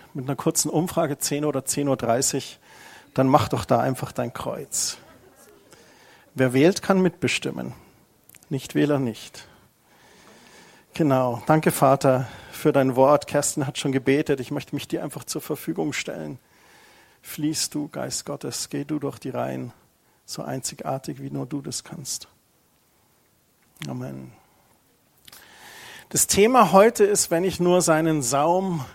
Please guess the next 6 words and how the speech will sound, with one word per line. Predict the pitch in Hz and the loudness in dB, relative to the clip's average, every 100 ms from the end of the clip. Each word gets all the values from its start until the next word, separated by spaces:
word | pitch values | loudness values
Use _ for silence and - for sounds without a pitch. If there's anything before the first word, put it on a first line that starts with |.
| - - - - | -20 -20 -10 -2
berühre. | 143 123 127 147 156 120 123 - - _ - _ _ _ - - _ _ _ | -2 -2 0 4 4 4 -4 -10 -20 _ -20 _ _ _ -20 -20 _ _ _
Und | - | -6
es | 131 - | -6 -2
handelt | 151 156 170 | 0 2 0
um | 156 | -2
eine | 156 147 143 117 | -2 0 -2 -2